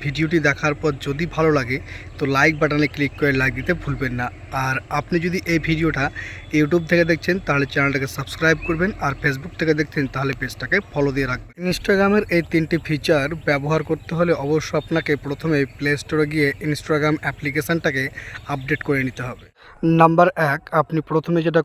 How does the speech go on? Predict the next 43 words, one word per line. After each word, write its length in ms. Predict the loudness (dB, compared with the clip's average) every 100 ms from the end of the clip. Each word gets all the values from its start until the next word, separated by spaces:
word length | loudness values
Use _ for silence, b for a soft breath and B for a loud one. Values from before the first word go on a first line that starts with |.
| 0
করবেন, 240 | -2 0 -2
আপনার 180 | 0 -2 -2
Instagram 480 | -4 0 2 2 2
অ্যাপ্লিকেশনটাকে 720 | -2 -4 -4 -4 -4 -4 -4 -4
ওপেন 180 | -4 -4 -6
করবেন। 200 | -4 -4 -4 -6
এরপরে 260 | -4 -2 -2
দেখবেন 200 | -2 -2
এখানে 200 | -2 0 -2
রিলস 220 | -2 -6 -4 -4
আছে, 140 | -4 -8
এই 60 | -6
যে 60 | -6 -4
রিলস, 200 | -6 -8 -12 -8
এই 80 | -6
রিলসে 300 | -4 -6 -4 -4
টাচ 140 | -6 -8
করবেন। 240 | -12 -14 -14 -16 B B B -4
এই 60 | -2
রিলসে 300 | -2 -2 -2 -2
টাচ 140 | -4 -4
করার 180 | -4 -4
পরে 140 | -2 -2
এখানে 200 | 0 0 0
উপরের 240 | 0 -2 0
দিকে 140 | -2 0
পেয়ে 140 | -2 -2
যাবেন, 180 | -2 -4
আপনি 120 | -4 -4
এখানে 140 | -2 -2
দেখতে 140 | -2 -6
পাচ্ছেন 220 | -6 -6 -2
রিলস, 220 | -2 -2 -6 B B B -2
আর 80 | 0 0
এখানে 220 | 2 2 2
আছে 120 | 0 0
একটা 120 | -2 0
ডাউন 220 | 2 2 2 0
অ্যারো, 260 | -2 0 -2 -4
এই 40 | -2
ডাউন 200 | 0 0 0
অ্যারোতে 300 | -2 -4 -4
এবার 160 | -2 -2